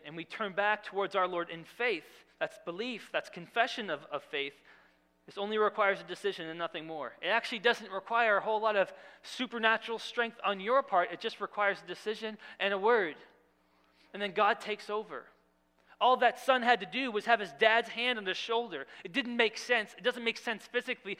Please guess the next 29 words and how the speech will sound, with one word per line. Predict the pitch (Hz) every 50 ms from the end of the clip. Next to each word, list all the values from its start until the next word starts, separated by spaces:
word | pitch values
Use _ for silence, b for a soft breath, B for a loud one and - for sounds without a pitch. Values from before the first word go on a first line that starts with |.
| B B B
but | 208 -
then | 240 240
he | 240 226
had | 202 226 247 240 -
the | 269
strength | - - - 254 247 247 -
that | 247 196
he | 214 233 220
needed. | 208 226 233 185 175 160
And | 175 185
I | 190 208
know | 214 226 233 220
it's | 202 - -
a | 156 - - _ -
fake | 214 156 - -
story, | - - - - 175 156 160 160 151 -
but | 147 131
it's | - _ _ -
my, | 156 160
it's | 147 135 - - _ _ _ _ - - - - _ _ -
my | 160 151
parable, | - - 156 135 123 117 110 110 110 -
okay? | - 147 156 - B B B B B B B B B B B B
<laughs> | 135 - - - - - - - - - - _ _ _ B B B B B B B B B B
And | 143
I'm | 147 135
sticking | - - 220 202 - 175
with | 156 135 120
it. | 113 104 -